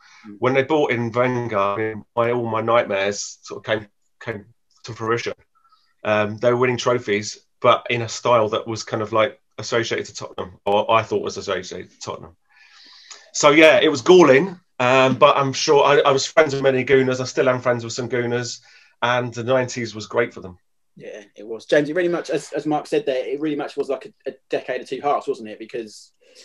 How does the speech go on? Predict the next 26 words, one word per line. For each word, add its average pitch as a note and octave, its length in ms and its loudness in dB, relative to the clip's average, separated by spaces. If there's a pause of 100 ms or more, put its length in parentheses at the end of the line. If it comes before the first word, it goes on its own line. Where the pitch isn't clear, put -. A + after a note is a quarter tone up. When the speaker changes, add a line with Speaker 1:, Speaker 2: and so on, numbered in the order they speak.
Speaker 1:
you C3 80 -6
had G#2+ 80 -10
the - 60 -18
George D3+ 300 -4
Graham C3+ 380 0
era A#2 380 -8
that B2 140 -8
was B2 340 -12
very C#3 180 -4
much, C3 240 -8
if A#2 80 -20
you C3 100 -8
look C3+ 180 -2
at C3 80 -2
it A#2 80 -10
now, A#2+ 220 -10
very B2+ 320 -2
of A2+ 140 -8
its A#2+ 180 -10
time, C3 380 -10
the A#2+ 100 -10
one C3 260 -4
nil B2+ 140 -6
to - 80 -14
the A#2 80 -6
Arsenal, B2+ 640 -6